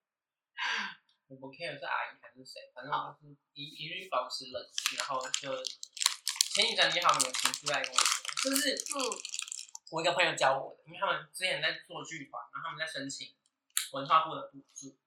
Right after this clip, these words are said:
Speaker 2: 啊。
Speaker 1: 然后他们文化部的补助的那个承办人就打电话来，然后就开始。
Speaker 2: 公务员都很可怕。
Speaker 1: 然后就开始骂啊念啊，然后他就，他就直接挂电话，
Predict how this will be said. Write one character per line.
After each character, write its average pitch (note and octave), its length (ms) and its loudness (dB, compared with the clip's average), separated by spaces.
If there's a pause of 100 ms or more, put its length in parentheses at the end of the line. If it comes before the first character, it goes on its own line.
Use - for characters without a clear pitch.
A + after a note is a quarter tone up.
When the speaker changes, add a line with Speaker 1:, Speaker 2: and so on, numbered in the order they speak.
(100)
Speaker 2:
啊。 E4+ 600 12 (800)
Speaker 1:
然 E3 160 4
后 G3+ 260 6
他 G#3+ 120 8
们 G3 180 4
文 E3+ 100 0
化 G3+ 100 6
部 G3+ 140 -2
的 F3 160 6 (200)
补 C#3 100 -10
助 F3 160 -16
的 D#3 140 2
那 E3 100 -6
个 D3+ 160 0
承 C#3 240 -8
办 E3+ 180 4
人 C3 140 -4
就 C3+ 60 -16
打 C3 120 -4
电 C3 140 -10
话 D3 160 0
来， - 80 -6 (800)
然 C#3 100 -4
后 C#3+ 160 -6
就 D3+ 220 -14
开 D3+ 160 -10
始。 C#3+ 80 -14 (680)
Speaker 2:
公 D4+ 220 4
务 D4 60 4
员 A3+ 180 4
都 A3+ 140 0
很 G3+ 120 -4
可 F#3 180 -10
怕。 D#3 280 -8
Speaker 1:
然 D3+ 100 6
后 E3+ 60 4
就 F3 80 -2
开 E3+ 100 -2
始 D3 160 -8
骂 D3+ 120 6
啊 B2+ 280 2
念 C#3 160 -4
啊， - 140 -12 (160)
然 C#3 80 6
后 D3+ 80 4
他 - 80 -8
就， D#3 80 -16
他 - 240 -10
就 - 80 -10
直 C3+ 100 -8
接 C3+ 140 -4
挂 C3+ 220 4
电 C3 120 -6 (120)
话， - 180 -10